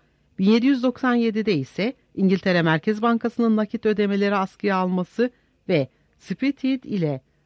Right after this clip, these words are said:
Nord'daki denizci isyanları yüzünden tüm sistem hiç değilse geçici olarak kökünden sarsıldı. Bu sıkıntılı dönem sırasında tükenmiş olan Avusturyalılar, barış isteyerek Batı Avrupa'da Fransız üstünlüğünü kabullenen öbür devletlere katıldılar.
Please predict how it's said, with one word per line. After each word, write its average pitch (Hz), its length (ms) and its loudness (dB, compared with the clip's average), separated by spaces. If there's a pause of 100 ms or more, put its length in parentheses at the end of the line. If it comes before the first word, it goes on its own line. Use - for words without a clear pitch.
(220)
Nord'daki 180 540 0
denizci 170 380 0
isyanları 233 480 -2
yüzünden 208 520 -2
tüm 269 220 0
sistem 220 480 -4
hiç 214 260 -6
değilse 156 320 -2
geçici 160 420 -4
olarak 151 460 -4
kökünden 214 520 0
sarsıldı. 131 760 -6 (1120)
Bu 302 80 2
sıkıntılı 262 580 2
dönem 143 320 0
sırasında 151 460 -2
tükenmiş 196 480 -2
olan 151 220 -2
Avusturyalılar, 143 880 -4 (320)
barış 247 240 2
isteyerek 240 580 0
Batı 214 200 0
Avrupa'da 196 500 2
Fransız 208 460 0
üstünlüğünü 202 520 0
kabullenen 196 640 0
öbür 190 280 0
devletlere 175 540 0
katıldılar. 127 800 -6